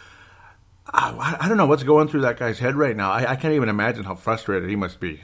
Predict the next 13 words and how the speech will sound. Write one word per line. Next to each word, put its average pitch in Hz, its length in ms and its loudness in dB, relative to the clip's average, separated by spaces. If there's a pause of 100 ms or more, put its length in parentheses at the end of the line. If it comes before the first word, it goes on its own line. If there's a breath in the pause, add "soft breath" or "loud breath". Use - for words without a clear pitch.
I 104 60 -4
mean, 90 280 -6
this 214 180 0
guy 123 420 2 (960)
was 127 420 4 (160)
literally 151 360 4
on 123 160 -2
the 95 220 -2 (360)
threshold 139 540 4
of 92 80 -2
being 107 160 2
an 92 60 -2
all-star 90 640 -2